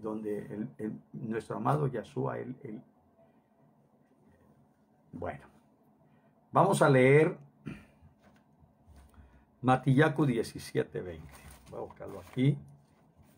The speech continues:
Aleluya. Diecisiete veinte.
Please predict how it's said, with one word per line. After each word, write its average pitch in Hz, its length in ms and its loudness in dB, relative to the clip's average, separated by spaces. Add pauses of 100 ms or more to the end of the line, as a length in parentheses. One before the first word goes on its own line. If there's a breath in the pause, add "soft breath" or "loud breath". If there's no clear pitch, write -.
(1080)
Aleluya. 113 500 4 (4000 soft breath)
Diecisiete 120 760 0
veinte. 104 380 -8